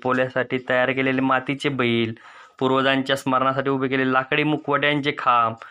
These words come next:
विरगळ, आदिवासी घरांमधील साठवणीच्या मातीच्या कोठ्या इत्यादी गोष्टी या शिल्पकलेच्या जी काही लोकपरंपरा आहे,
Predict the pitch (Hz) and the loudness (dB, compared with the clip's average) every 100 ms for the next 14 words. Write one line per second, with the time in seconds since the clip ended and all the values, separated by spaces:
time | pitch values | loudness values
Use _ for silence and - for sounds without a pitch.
0 | - - 127 151 139 127 123 117 117 _ | -20 -4 0 2 2 2 2 0 -4 _
1 | _ 110 123 139 139 - 135 139 135 135 | _ -2 0 2 0 -2 -2 0 2 2
2 | 139 139 135 127 117 131 135 135 139 131 | 0 -2 -2 -2 0 0 0 -2 0 0
3 | 127 139 160 156 156 151 - 127 117 117 | -2 -2 -2 0 0 0 0 2 2 0
4 | 117 _ _ _ - 131 143 160 185 214 | -4 _ _ _ -6 -4 -2 -2 0 -2
5 | 214 226 226 220 254 247 247 247 233 220 | -2 0 0 0 -2 0 0 0 0 0
6 | 214 - 214 208 208 208 185 - - _ | -2 -6 -2 2 2 2 0 -6 -20 _
7 | - 160 180 185 180 170 160 - 139 139 | -10 -6 -2 0 2 0 -2 0 2 2
8 | 139 160 131 107 | 2 2 4 2